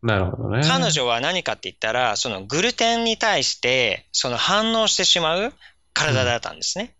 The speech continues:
Speaker 1: うん。
Speaker 2: うん。
Speaker 1: あ、あ、じゃあこの人は、えー、グルテンは摂取してたってことなんですか？
Speaker 2: そうなんですよ。
Speaker 1: あ、そうなんだ。
Speaker 2: うん。
Speaker 1: なるほど。
Speaker 2: そう。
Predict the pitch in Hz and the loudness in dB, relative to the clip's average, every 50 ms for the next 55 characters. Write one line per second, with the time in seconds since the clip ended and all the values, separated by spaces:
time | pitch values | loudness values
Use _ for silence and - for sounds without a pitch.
0 | _ _ _ _ _ _ _ _ _ _ _ _ _ _ _ _ _ _ - 120 | _ _ _ _ _ _ _ _ _ _ _ _ _ _ _ _ _ _ -6 0
1 | 113 131 123 - - - 190 180 123 - 175 156 - 208 254 269 - - - 156 | 0 0 0 0 0 2 2 2 4 4 2 2 2 2 2 2 0 2 2 4
2 | 131 135 156 147 113 98 98 - - 92 82 - - - 135 127 120 107 - 143 | 4 4 4 4 4 2 2 0 -4 -8 -10 -8 -2 2 4 4 4 4 4 2
3 | 160 214 226 233 - 247 233 233 220 208 185 - - - - - - - - - | 4 4 2 2 4 4 4 4 4 4 2 0 -2 -6 -14 -20 -20 -20 -16 -4
4 | - - 208 226 160 - 117 - - 220 214 - 135 - - - 127 113 - 95 | 2 6 6 8 8 6 4 4 4 4 4 4 4 4 4 4 2 2 2 -2
5 | 98 92 - - 110 123 - - 131 139 - 180 170 123 104 90 85 - - - | -2 -2 -2 -2 -2 -2 -2 -2 0 0 2 2 2 0 0 -2 -4 -4 -4 -6
6 | - _ _ _ - - - - - - - - - - - - - - 160 214 | -12 _ _ _ -18 -14 -12 -12 -12 -12 -8 -2 0 0 0 0 2 4 4 4
7 | 233 233 233 196 135 110 104 101 98 101 101 - - - 120 113 104 98 95 92 | 4 4 4 4 4 4 2 2 2 2 2 0 0 -2 -4 -4 -6 -6 -8 -10
8 | 90 - - 107 107 107 110 110 120 127 127 131 127 117 131 127 110 98 - 120 | -10 -6 -4 -2 0 0 0 2 2 2 2 2 2 4 4 4 4 2 2 0
9 | 113 98 90 92 - - - _ | -2 -2 -4 -6 -8 -10 -14 _